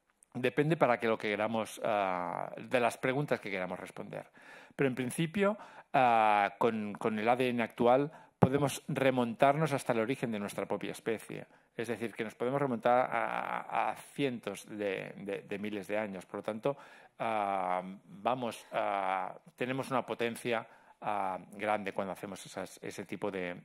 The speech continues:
de análisis. Y no sé, me parece que me he perdido en las respuestas y me pare-, me, me parece que per-, eh, he respondido me-,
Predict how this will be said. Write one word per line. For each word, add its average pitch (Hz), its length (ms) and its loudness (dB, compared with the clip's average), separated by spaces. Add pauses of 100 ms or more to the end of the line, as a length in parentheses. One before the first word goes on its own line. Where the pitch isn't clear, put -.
de 92 260 -10
análisis. 92 640 -10 (920)
Y 113 580 -8
no 127 180 -6
sé, 113 200 -6
me 98 140 -8
parece 101 240 -4
que 117 80 -2
me 101 60 -2
he 92 40 -6
perdido 95 280 -4
en 90 80 -8
las 87 120 -6
respuestas 107 500 -4
y 107 180 -2
me 107 140 -2
pare-, 117 240 2
me, 120 380 -6
me 120 180 -8 (280)
parece 123 280 2
que 127 100 0
per-, 127 220 -2
eh, 120 300 2
he 127 80 4
respondido 127 520 2 (160)
me-, 131 460 -4